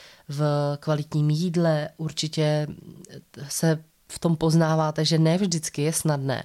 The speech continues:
najít si čas na vaše vlastní jídlo, nebo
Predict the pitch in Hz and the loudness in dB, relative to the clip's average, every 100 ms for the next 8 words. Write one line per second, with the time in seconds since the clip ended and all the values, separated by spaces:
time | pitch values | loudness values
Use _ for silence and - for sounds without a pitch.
0 | - - - - - _ 165 156 156 160 | -12 -20 -20 -20 -20 _ 0 2 2 0
1 | 160 - 170 160 156 170 156 156 - 170 | -4 -6 -2 -2 0 0 0 -2 0 0
2 | 160 151 - 160 160 - - 190 180 160 | 0 0 -2 0 -2 -2 2 4 4 4
3 | 160 156 156 - - - _ 160 151 143 | 2 2 -2 -12 -20 -20 _ -4 -2 -2
4 | 151 151 151 147 151 | -2 0 2 0 -2